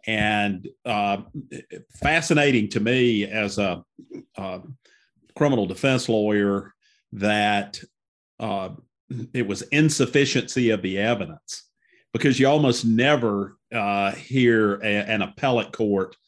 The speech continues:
say it's insufficiency of the evidence. And they had two other grounds that, uh, I think had to do with his confession,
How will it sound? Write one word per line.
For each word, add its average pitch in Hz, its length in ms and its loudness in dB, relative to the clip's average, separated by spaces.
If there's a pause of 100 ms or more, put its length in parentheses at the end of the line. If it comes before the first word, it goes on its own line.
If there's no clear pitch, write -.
(280)
say 113 340 2
it's 101 200 0
insufficiency 113 840 -2
of 92 60 0
the 95 120 0
evidence. 101 380 -4
And 127 160 -2
they 123 100 2
had 131 280 -2
two 196 320 2
other 165 260 2
grounds 107 800 -4 (380)
that, 117 280 -4
uh, 110 420 0 (100)
I 117 80 -4
think 127 180 -2
had 135 200 0
to 104 40 -8
do 127 140 4
with 110 140 4
his 95 180 -4
confession, 123 960 -2